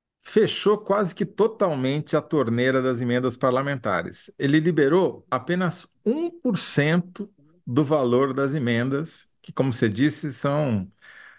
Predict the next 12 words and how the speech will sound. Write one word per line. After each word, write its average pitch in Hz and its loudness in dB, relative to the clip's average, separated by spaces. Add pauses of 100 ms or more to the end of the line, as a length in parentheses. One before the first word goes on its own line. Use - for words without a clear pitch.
(180)
mais 131 2
de 147 -2
quarenta 131 -2
e 107 -2
cinco - -2
bilhões 123 0
de 120 0
reais 113 2
previstas 120 -4
pra 120 2
esse 120 -2
ano. 92 -4